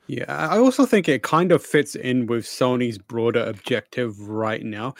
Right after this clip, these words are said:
So, like, you mentioned how easy it is to get a V R headset on for, like, G Assistant and, and can really get into it. And I definitely agree with that. That's the experience I had.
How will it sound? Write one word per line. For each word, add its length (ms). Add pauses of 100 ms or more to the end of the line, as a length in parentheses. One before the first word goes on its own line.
(180)
So, 100
like, 160
you 80
mentioned 400
how 220
easy 400
it 80
is 320
to 160
get 380 (340)
a 100
V 200
R 120
headset 380
on 460
for, 360
like, 240 (380)
G 160
Assistant 560
and, 160
and 220
can 300
really 200
get 140
into 160
it. 60
And 200 (260)
I 140
definitely 500
agree 200
with 120
that. 160
That's 160
the 60
experience 380
I 160
had. 240